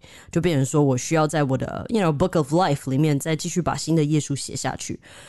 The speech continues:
而不是一直拿以前就有的东西一直出来交给别人，这样子有一点在诈骗的感觉。就玩来玩去就还是那一招嘛，那，那几招就也好像就没有什么，没有什么更新的感觉。那其实呢，我还记得我在大学的时候，我们有一堂文法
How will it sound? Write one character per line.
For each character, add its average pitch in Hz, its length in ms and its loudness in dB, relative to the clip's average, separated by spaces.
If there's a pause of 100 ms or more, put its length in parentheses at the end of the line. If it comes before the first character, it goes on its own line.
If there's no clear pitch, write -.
(120)
而 175 100 2
不 180 120 2
是 208 140 -4
一 247 120 0
直 175 140 -2
拿 160 160 2
以 165 120 0
前 160 220 0
就 180 80 2
有 175 160 2
的 131 100 0
东 151 240 2
西 151 220 -2
一 160 60 2
直 143 100 0
出 143 240 0
来 131 160 0
交 139 180 -2
给 127 140 -4
别 90 240 -8
人， 92 260 -6
这 175 120 -2
样 180 120 2
子 151 140 -4
有 180 220 4
一 - 20 2
点 156 140 2
在 156 100 0
诈 147 240 -2
骗 151 180 0
的 - 120 -4
感 147 200 -4
觉。 - 220 -6 (1040)
就 247 140 2
玩 175 180 4
来 175 120 4
玩 160 200 4
去 - 160 -2
就 175 100 2
还 139 140 2
是 147 100 -2
那 151 100 4
一 147 120 4
招 127 280 0
嘛， 127 320 -2
那， 165 220 4
那 196 100 4
几 147 160 0
招 139 300 2
就 143 200 2
也 - 140 -4
好 131 200 0
像 170 240 2
就 160 120 4
没 151 120 4
有 139 100 4
什 127 160 -2
么， 123 240 -2
没 131 160 0
有 160 80 4
什 151 100 0
么 127 120 2
更 156 260 4
新 147 260 2
的 143 80 4
感 82 300 -4
觉。 - 180 -10 (540)
那 240 220 0
其 175 200 -2
实 151 280 0
呢， 147 400 4
我 143 160 2
还 139 160 2
记 214 120 -2
得 175 120 2
我 127 40 -2
在 151 120 0
大 143 200 0
学 110 160 -8
的 90 120 -10
时 - 160 -10
候， 113 160 -8
我 120 40 -6
们 127 120 -2
有 104 100 -2
一 - 20 -2
堂 131 240 -2
文 127 240 0
法 - 240 -4